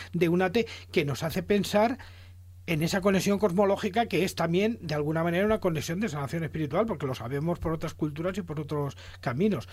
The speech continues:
O sea, que Eunate hay algunos secretos que tiene que todavía pueden darnos una sorpresa. No solamente esa supuesta influencia templaria, que ya digo, que a este hombre le, eso le trae sin cuidado totalmente. Lo que le importa es saber qué es lo que pasaba allí. Y lo que pasaba allí es que allí la gente acudía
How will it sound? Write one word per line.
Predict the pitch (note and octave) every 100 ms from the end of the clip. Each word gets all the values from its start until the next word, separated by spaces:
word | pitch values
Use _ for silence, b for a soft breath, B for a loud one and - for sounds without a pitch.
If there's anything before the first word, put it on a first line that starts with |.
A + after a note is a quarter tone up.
| B
O | -
sea, | G3 F#3
que | D#3+
Eunate | C#3 C#3+ F3 A#3+ -
hay | F3 A3+
algunos | G3+ F#3+ G#3 G#3
secretos | G#3+ G#3 G3
que | -
tiene | F#3 G#3
que | A3
todavía | F#3 D3 D#3 G3
pueden | A3 G3 E3
darnos | D3+ C#3
una | C3+ A#2+
sorpresa. | B2 A2 G3 - A#2 B B -
No | A3+ A#3
solamente | E3+ D3 C#3 D#3+ D3 C3 - B B B
esa | D#3 E3+ D#3 C#3+ C#3
supuesta | C3+ A#2+ F3 F3+ E3 C#3+
influencia | D3 D3+ D#3
templaria, | C#3 C3+ E3+ G#3
que | E3+
ya | D3+ D#3+
digo, | G#3+
que | C3+
a | B2
este | E3+
hombre | E3+ F#3+ G3
le, | E3+ E3
eso | E3 G3
le | F#3
trae | F#3 F#3+
sin | G#3 D3
cuidado | E3 F3 F3+
totalmente. | E3+ D3+ B2+ A#2+
Lo | A#2+ B2+
que |
le | A2
importa | A2 G#2+ A3 - B3 - B B
es | D3+ D#3
saber | F#3+ A3+
qué | G3+ F3+
es |
lo | D#3+
que | D3+
pasaba | C3 C#3+ G#2
allí. | G#2 F2+ B B
Y | -
lo | C3
que | B2+
pasaba | A#2+ D3+ D#3
allí | F3+
es | E3
que |
allí | B2+ D3+
la | D3+
gente | E3 C#3+ F3+ -
acudía | - E3+ C4+ B2 A2